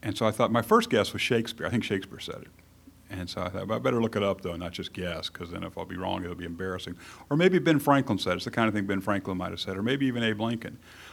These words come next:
Well, I was surprised and a little bit embarrassed when I found out it was Jesus. G-, it's in, it's in,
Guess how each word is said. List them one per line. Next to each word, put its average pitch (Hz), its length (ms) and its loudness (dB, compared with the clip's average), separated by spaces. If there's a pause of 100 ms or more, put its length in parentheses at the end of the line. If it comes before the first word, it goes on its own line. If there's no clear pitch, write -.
(120)
Well, 139 80 4
I 135 40 8
was 127 100 4
surprised 214 420 6
and - 0 -
a 165 40 6
little 180 120 4
bit 185 120 4
embarrassed 170 340 4
when 147 80 6
I - 20 6
found 135 240 2
out 131 100 8
it 113 60 2
was 95 140 -4
Jesus. 139 600 0 (520)
G-, 147 180 4 (520)
it's 143 200 4
in, 147 180 8 (1160)
it's 151 180 8
in, 151 160 12